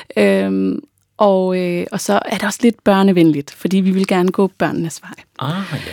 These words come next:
Speaker 1: Så i bund og grund, så handlede det om, at vi til at starte med ville lave en kogebog til børn,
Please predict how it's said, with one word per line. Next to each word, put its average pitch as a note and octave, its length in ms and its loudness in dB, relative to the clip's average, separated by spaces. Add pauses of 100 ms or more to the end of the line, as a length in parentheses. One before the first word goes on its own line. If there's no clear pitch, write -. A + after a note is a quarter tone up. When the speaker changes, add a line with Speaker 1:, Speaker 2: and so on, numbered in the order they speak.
(300)
Speaker 1:
Så - 180 2
i G#3+ 80 2
bund B3 280 4
og B3 60 0
grund, G#3+ 180 2
så G#3 100 -4
handlede G#3+ 280 4
det G#3 80 4
om, F#3+ 160 -2
at F#3+ 140 -4
vi G3 80 -2
til - 160 -6
at F#3 60 -4
starte F3 300 -4
med F#3 80 0
ville F3+ 160 -2
lave F3 240 0
en F3+ 260 -2
kogebog F3+ 460 0
til - 120 -4
børn, G3+ 300 0